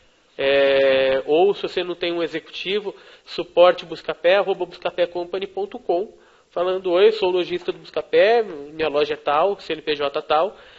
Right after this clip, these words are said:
e eu não quero ter o ir à loja, não quero ter o C P C, só quero ter marketplace."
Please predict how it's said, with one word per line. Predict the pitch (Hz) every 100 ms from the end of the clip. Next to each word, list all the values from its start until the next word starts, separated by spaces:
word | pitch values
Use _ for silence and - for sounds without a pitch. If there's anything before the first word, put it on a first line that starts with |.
| - _ 165
e |
eu | 175
não | 185 190
quero | 190 180 185 185
ter | 190 180
o | 190 196 202
ir | 196
à | 214
loja, | 175 156 147
não | 147
quero | 151 160 160
ter | 165
o |
C | 160 -
P | 196
C, | - 156
só | - 175
quero | 165 151
ter | 143
marketplace." | 143 165 - - 175 135 -